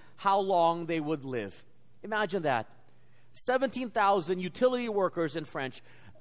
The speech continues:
Uh, the more they interacted with one another, the more friends they had,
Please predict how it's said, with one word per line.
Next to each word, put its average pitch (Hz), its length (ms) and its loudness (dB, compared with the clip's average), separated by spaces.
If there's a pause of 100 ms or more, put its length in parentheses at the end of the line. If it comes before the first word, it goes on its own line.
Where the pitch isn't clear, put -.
Uh, - 140 -12
the 202 160 2
more 254 500 8
they 214 180 2
interacted 220 840 2
with 175 180 -2
one 170 220 0
another, 156 340 0
the 190 80 0
more 208 320 4
friends 254 400 -2
they 180 140 2
had, 156 320 0